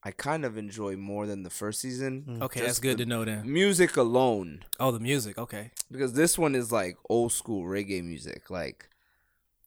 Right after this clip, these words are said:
Speaker 1: the shit, the music on this is fire,
Speaker 2: Like Barrington
Speaker 1: bro.
Speaker 2: Levy, all that?
Speaker 1: Yeah, like Barrington Levy, like Ina Kamazi,
Speaker 2: Mm.
Speaker 1: like,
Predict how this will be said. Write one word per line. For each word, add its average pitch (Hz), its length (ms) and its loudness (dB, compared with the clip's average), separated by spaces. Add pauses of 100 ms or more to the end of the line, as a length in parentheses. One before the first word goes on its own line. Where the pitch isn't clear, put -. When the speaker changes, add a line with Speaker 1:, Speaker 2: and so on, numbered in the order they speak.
(180)
Speaker 1:
the 87 100 -10
shit, - 400 -2
the 120 80 4
music 143 460 2
on 110 160 0
this 110 220 -2
is 90 200 -8
fire, 87 680 -2
Speaker 2:
Like 73 80 -2
Barrington 127 320 2
Speaker 1:
bro. 127 80 4
Speaker 2:
Levy, 127 380 4
all 123 160 0
that? 131 200 -4 (340)
Speaker 1:
Yeah, 113 220 4
like 95 240 -2
Barrington 113 500 0
Levy, 107 360 0
like 92 360 -6
Ina 101 240 -6
Kamazi, 98 720 -4
Speaker 2:
Mm. 123 60 -4
Speaker 1:
like, 80 420 -8